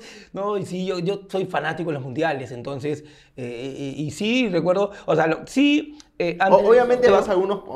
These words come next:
Speaker 2: a unos apuntes, ¿no?
Speaker 1: Antes del sorteo sí, me acuerdo que revisé un poco, eh, y, y sí tenía apuntes en algunos casos, no en el caso de Túnez, pero sí tenía apuntes, pero me pasa lo que me pasaba en el colegio.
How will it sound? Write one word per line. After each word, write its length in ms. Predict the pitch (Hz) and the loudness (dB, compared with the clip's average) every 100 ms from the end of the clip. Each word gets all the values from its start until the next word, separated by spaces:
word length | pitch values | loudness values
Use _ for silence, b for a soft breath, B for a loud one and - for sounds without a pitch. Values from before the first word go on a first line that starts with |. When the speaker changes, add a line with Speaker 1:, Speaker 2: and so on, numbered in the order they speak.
| 135 | -8
Speaker 2:
a 120 | - | -4
unos 260 | 143 165 180 | -2 -4 -4
apuntes, 420 | 165 175 160 - | -2 0 0 0
¿no? 60 | 147 | 0
Speaker 1:
Antes 220 | 233 254 | 2 4
del 80 | 240 | 4
sorteo 380 | 190 151 202 196 | 2 0 -2 -2
sí, 340 | 196 190 208 208 | -4 -4 -4 -4
me 60 | |
acuerdo 300 | 135 156 170 | -2 0 0
que 180 | 170 151 | 0 -4
revisé 520 | 143 143 139 139 175 | 0 0 -2 -4 -4
un 200 | 170 175 | -4 -2
poco, 480 | 175 147 156 220 - B B | -2 0 0 -4 -10 B B
eh, 520 | - 120 113 110 117 120 | -8 -4 -4 -4 -6 -8
y, 240 | 139 143 | -8 -6
y 60 | 156 | -6
sí 300 | - 226 - | 0 0 0
tenía 480 | 180 170 196 180 | 0 0 0 -2
apuntes 560 | 143 156 151 147 196 - | -2 0 -2 2 0 0
en 120 | 139 | -6
algunos 380 | 135 139 - - | -4 -2 -2 -4
casos, 280 | - 123 151 | -4 -4 -2
no 100 | 165 | -2
en 120 | 202 | -2
el 100 | 190 | -2
caso 200 | 170 165 | -2 0
de 80 | 156 | -2
Túnez, 360 | 156 147 175 180 B B | -2 -4 -6 -10 B B
pero 180 | 151 139 | -2 0
sí 100 | 202 | -2
tenía 220 | 214 208 | -2 -2
apuntes, 280 | 196 196 208 | -2 -2 -2
pero 160 | 160 | -2
me 140 | 147 143 | -4 -2
pasa 600 | 208 - 254 - - - | -4 -2 -8 -8 -20 -8
lo 100 | 151 | -4
que 80 | 147 | -2
me 100 | 139 | -2
pasaba 260 | 139 180 | -2 -2
en 80 | 196 | -2
el 100 | 185 | -6
colegio. 420 | 180 139 147 123 | -4 -4 -4 -8